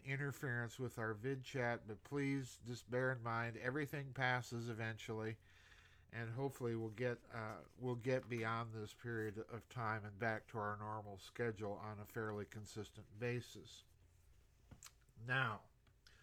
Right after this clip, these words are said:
I want to talk about the U F O hearing and what I think is going on, uh, because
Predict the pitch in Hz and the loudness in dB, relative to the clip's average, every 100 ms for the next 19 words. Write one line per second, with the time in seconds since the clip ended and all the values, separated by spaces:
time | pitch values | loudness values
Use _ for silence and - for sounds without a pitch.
0 | - - - - - - - - - 180 | -20 -20 -20 -20 -20 -20 -20 -4 10 12
1 | 220 214 190 160 175 165 160 143 135 135 | 12 8 6 10 10 10 8 6 6 4
2 | 131 131 127 117 - 120 113 104 107 104 | 0 2 2 2 0 0 0 2 0 0
3 | 110 101 117 110 127 131 135 135 139 131 | -4 -8 -6 -4 0 2 4 2 -2 -6
4 | 127 110 - 113 104 101 98 95 62 60 | -4 -6 -2 -2 -2 -4 -6 -8 -10 -14
5 | - - - - - - - - - - | -20 -20 -20 -20 -20 -20 -20 -20 -20 -20
6 | - 127 120 117 107 131 151 135 113 | -2 4 6 4 2 -2 2 2 2